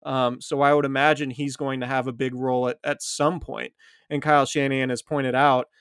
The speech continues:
like, they've used four running backs just about every season he's been there. So,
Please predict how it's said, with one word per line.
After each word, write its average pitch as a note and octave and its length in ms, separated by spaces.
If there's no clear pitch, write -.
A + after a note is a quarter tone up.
like, C3 200
they've D3+ 240
used D3+ 240
four D3+ 240
running C3+ 260
backs B2 260
just C#3 160
about B2+ 200
every B2 200
season B2+ 360
he's A#2+ 140
been C#3+ 280
there. - 240
So, C3+ 460